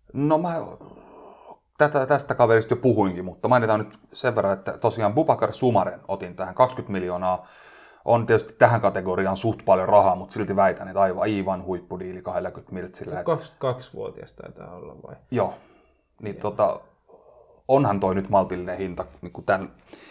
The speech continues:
Speaker 1: ton profiilin pelaajista tänä päivänä. Et on aika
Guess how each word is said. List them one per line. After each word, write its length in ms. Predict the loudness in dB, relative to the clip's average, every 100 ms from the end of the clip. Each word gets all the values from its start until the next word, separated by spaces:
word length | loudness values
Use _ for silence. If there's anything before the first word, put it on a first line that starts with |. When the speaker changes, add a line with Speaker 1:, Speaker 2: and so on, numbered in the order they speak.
| -20 -20 -20 -20 -20 -18 4
Speaker 1:
ton 240 | 4 4
profiilin 480 | 0 0 -2 -4 -4
pelaajista 400 | 0 2 2 2
tänä 200 | 0 0
päivänä. 380 | 0 -2 0 -6
Et 100 | -2
on 140 | 2
aika 300 | 4 4 0